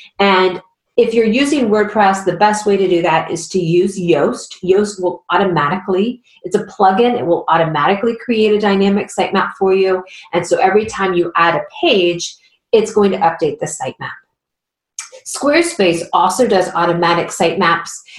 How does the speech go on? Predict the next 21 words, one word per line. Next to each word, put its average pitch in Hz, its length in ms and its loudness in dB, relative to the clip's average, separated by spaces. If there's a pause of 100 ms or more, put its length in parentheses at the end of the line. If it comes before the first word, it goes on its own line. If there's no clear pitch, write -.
(140)
as 208 200 2
well. 214 560 4 (120)
Sometimes 277 420 0
you 220 80 2
need 214 240 2
to 175 80 -2
check 240 240 -2
on 165 200 2
them 170 260 2
to 196 100 -2
make 180 260 0
sure 185 200 -2
that - 200 -4
they 170 480 2 (140)
continue 196 540 0
to 226 80 0
stay 214 260 -2
updated, 202 720 0 (200)
but 180 280 0
they 208 320 2
do, 175 500 0